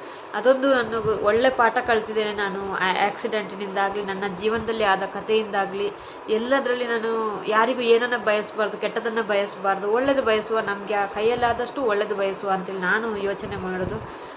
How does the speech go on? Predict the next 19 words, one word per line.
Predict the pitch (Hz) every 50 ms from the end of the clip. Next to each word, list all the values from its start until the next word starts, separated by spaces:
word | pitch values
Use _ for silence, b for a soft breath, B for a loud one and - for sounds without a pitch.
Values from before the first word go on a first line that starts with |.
| B B -
ಹಾಗೇನೆ | 277 277 277 320 311 311
ಆ | 277 262
ಕೈ | - 269 262 269
ಹಿಡ್ಕೊಂಡು | 285 285 277 - - 262 254 240 247
ಅಂಗಡಿಗೆ | - - 208 220 240 233 254 233 240
ಹೋಗಿ | 226 226 220 220
ಏನು | 220 214 226 233 233 226
ಮಾಡಿದೆ | 226 214 196 185 190 196
ನಾನು, | 185 190 190 185 196 202 - - - - - - - - - - - - - - - - - 196
ನನಗೆ | 214 214 214 226 226
ಯಾರು | 208 196 180 233 254 - -
ಸಹಾಯ | 254 226 214 226 226 226 220
ಮಾಡಿದ್ರು, | 196 196 196 185 190 175 175 196 202 - B B B B B B B B B - - - - - - - - - - - - - - - - - - - - - - - - - - - - - - - - - - - -
ಅಲ್ಲಿ | 254 269 269 285
ಕೂತ್ಕೊಂಡು, | 277 - 277 285 - - - 294 277 262 254 277 269 254 - - - - - - - - - - - - - - - - - - - -
ಅಂಗಡಿಯಲ್ಲಿ | 226 233 254 254 285 294 277 262
ಕೂತ್ಕೊಂಡು | - 269 254 - - 262 240 226
ಏನು | 240 226 220 214 220 214
ಮಾಡಿದೆ, | 214 208 208 196 196 180 202 202